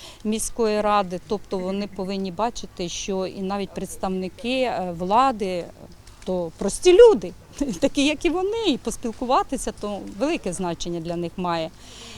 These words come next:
О, то, я думаю, що будуть задоволені усі, і ми відпочиваємо з ними дуже. Е, знаєте, діти неймовірні, і від них завжди чуєш, е, правду.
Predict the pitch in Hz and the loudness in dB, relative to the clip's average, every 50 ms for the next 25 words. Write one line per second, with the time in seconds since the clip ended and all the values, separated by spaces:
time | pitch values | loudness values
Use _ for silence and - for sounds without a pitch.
0 | - - - - - - 247 - - 262 262 - - - 202 190 180 180 180 180 | -16 -16 -16 -16 -16 -16 -16 -16 -18 -18 -18 -18 -16 -12 -10 -8 -6 -6 -6 -8
1 | - - - - - 269 339 381 381 392 392 392 392 403 403 392 370 349 - - | -12 -14 -14 -2 2 2 4 4 4 6 6 6 6 8 6 6 4 2 0 -6
2 | - - - - - - - - - - 285 269 233 277 302 294 302 294 285 277 | -14 -16 -18 -18 -20 -20 -20 -20 -12 -8 -6 -4 -2 -2 0 0 2 2 0 0
3 | 277 - - 277 233 214 277 240 226 262 208 226 247 208 247 220 240 247 240 233 | -2 -2 -4 -4 -4 -4 -4 -4 -4 -4 -4 -4 -4 -2 -2 0 2 0 2 0
4 | 233 226 220 220 226 220 - - 302 302 302 262 220 214 247 294 294 269 - - | -2 -2 -4 -4 -4 -6 -6 -4 -2 -2 0 0 0 0 -2 -2 -4 -4 -6 -6
5 | 247 226 - - 240 220 233 240 233 226 226 220 220 220 214 214 208 - - - | -6 -6 -4 -4 -4 0 0 0 0 0 -2 -4 -6 -8 -8 -10 -14 -18 -20 -20
6 | - - - - - - - - - 196 165 220 226 226 233 233 226 202 185 214 | -20 -20 -20 -20 -20 -20 -16 -12 -8 -6 -2 -2 0 0 0 -2 -2 -4 -2 -2
7 | 233 220 185 226 202 202 - - - - - - - - - - - - - - | -2 0 0 -2 -2 -4 -8 -14 -20 -20 -20 -20 -20 -20 -20 -20 -20 -20 -20 -20
8 | - - - - - - - - - - - - - - 202 208 214 214 202 254 | -20 -20 -18 -18 -18 -18 -20 -20 -20 -20 -20 -18 -12 -8 -6 -4 -4 -2 2 2
9 | 277 302 294 - - 226 185 220 226 - 254 226 226 226 226 226 226 214 240 277 | 2 2 2 0 -2 -4 -4 -4 -4 -4 -2 -2 -2 0 -2 -2 -2 -2 -2 0
10 | 311 277 262 226 208 196 196 202 202 196 175 190 202 180 214 226 240 220 202 190 | 0 2 0 0 0 -2 -4 -4 -4 -6 -6 -6 -6 -4 -4 -4 -4 -4 -6 -6
11 | 196 190 185 175 202 220 - - - 214 214 214 202 202 190 - - - 180 175 | -6 -6 -4 -4 -4 -4 -4 -4 -4 -4 -2 -2 -2 -4 -4 -6 -4 -4 -4 -4
12 | 170 170 170 170 165 - - - 196 190 - - 214 185 165 160 151 165 185 | -4 -4 -6 -6 -8 -10 -12 -14 -16 -8 2 4 4 6 4 2 -2 -8 -12